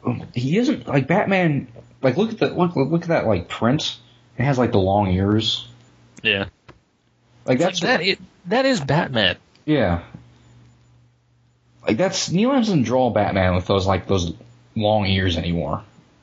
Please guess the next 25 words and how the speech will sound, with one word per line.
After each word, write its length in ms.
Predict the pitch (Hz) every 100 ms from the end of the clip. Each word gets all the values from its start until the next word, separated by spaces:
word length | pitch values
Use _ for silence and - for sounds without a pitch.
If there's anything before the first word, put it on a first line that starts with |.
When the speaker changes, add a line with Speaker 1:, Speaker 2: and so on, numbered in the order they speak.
| _
Speaker 2:
No. 320 | 104 90 87 85 _ _ -
Speaker 1:
Right. 320 | 98 87 85 107 - - - - -
He, 80 | -
he 420 | 104 87 104 139
was 120 | 147
a 20 |
little 140 | 185 170
more 100 | 135
slender 540 | - - 117 143 139
back 320 | 135 135 135 -
then, 340 | 139 139 139
and 260 | 104 90 - - - - _ _ _ _ _ -
Speaker 2:
And 100 | 139
the 40 | 147
Speaker 1:
that's 160 | 151
Speaker 2:
cape, 440 | - - 135 117 -
the 80 |
way 160 | 127 220
he 80 | 220
draws 280 | 139 123 -
the 80 |
cape, 420 | 92 - 104 98 - - _
I've 100 | 101
always 240 | 95 95 92
loved. 280 | 92 92